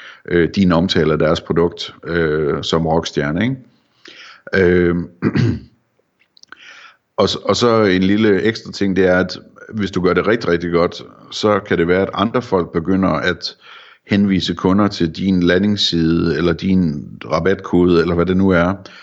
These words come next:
hos den her forhandler, eller det her brand. Øhm, og det skal du selvfølgelig også tjene på, så det er en god idé at lave en aftale med, øh, forhandleren om, at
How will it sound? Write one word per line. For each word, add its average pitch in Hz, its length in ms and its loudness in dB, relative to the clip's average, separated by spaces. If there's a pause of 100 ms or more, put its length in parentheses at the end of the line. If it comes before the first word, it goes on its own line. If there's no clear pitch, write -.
(200)
hos 92 120 0
den 95 160 0
her 95 80 0
forhandler, 90 340 -2
eller 82 200 2
det 90 100 -4
her 87 100 2
brand. 85 340 0 (640)
Øhm, 87 380 2
og 85 100 -4
det 104 100 0
skal - 140 -8
du - 40 -8
selvfølgelig 90 340 0
også 90 120 -2
tjene 87 260 0
på, 87 140 0
så 92 100 -4
det 87 60 -2
er 87 60 0
en 92 60 0
god 98 200 2
idé 92 360 0
at 85 220 -2 (340)
lave 98 160 2
en 95 60 2
aftale 85 460 2
med, 82 460 0
øh, 78 160 -2
forhandleren 87 500 0
om, 85 160 0
at 82 260 -2